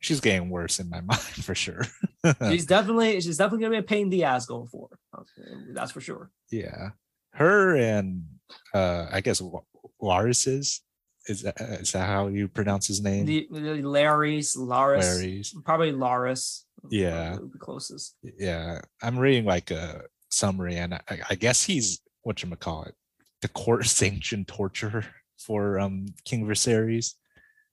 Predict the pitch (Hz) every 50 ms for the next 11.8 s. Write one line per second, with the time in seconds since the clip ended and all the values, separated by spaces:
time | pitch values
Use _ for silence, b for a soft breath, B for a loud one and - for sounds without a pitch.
0 | _ _ _ 196 175 156 160 165 160 151 147 143 139 139 139 139 139 139 131 131
1 | 131 131 - - 131 123 123 127 131 131 131 143 - 69 - - - - 127 67
2 | - 65 - - - - - - - - - - 127 - - _ _ _ _ _
3 | _ _ - 131 107 101 101 92 98 104 101 - - 117 - - - 123 120 113
4 | 110 - 107 98 98 95 104 107 120 110 - - 104 98 - - - - 90 95
5 | 95 90 90 101 92 92 90 87 85 - _ _ - 104 90 82 82 80 - 82
6 | - - _ _ _ _ _ _ _ _ _ _ _ _ _ _ _ _ - 117
7 | 101 92 101 101 95 101 90 - 101 90 90 98 92 95 95 98 92 92 92 -
8 | 98 90 87 85 - - 90 92 95 95 98 95 92 92 92 85 82 85 82 82
9 | 85 b b b b b b b b _ _ _ 113 98 92 90 87 - - 92
10 | 92 90 85 85 85 80 82 80 - - - - 107 104 - - - - - -
11 | - 120 107 101 104 104 104 104 104 107 110 113 110 - -